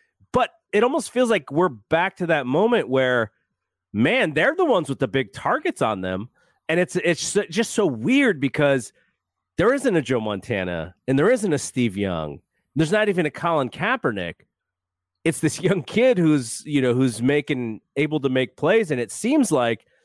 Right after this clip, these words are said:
Shanahan feels really comfortable with dialing up, you know, even things that you would, that you would dial up for, for the, the most savvy veteran quarterback. And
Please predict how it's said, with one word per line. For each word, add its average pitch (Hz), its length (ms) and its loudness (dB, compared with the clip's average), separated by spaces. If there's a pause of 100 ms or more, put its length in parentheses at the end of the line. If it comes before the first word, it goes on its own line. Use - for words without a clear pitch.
(260)
Shanahan 175 720 -2
feels 131 320 0
really 135 380 2
comfortable 113 800 -2 (380)
with 135 240 -2
dialing 143 480 0
up, 139 340 -2 (260)
you 117 140 0
know, 101 420 0
even 123 500 0 (720)
things 143 260 -2
that 120 160 -2
you 117 100 0
would, 113 180 0
that 110 140 -2
you 113 160 -2
would 87 260 -4
dial 107 360 -2
up 110 200 -6
for, 98 380 -2 (380)
for 98 520 0
the, 92 400 0
the 98 120 -2
most 104 340 -2
savvy 113 420 -2
veteran 101 500 -4
quarterback. 104 760 -2
And 90 260 -6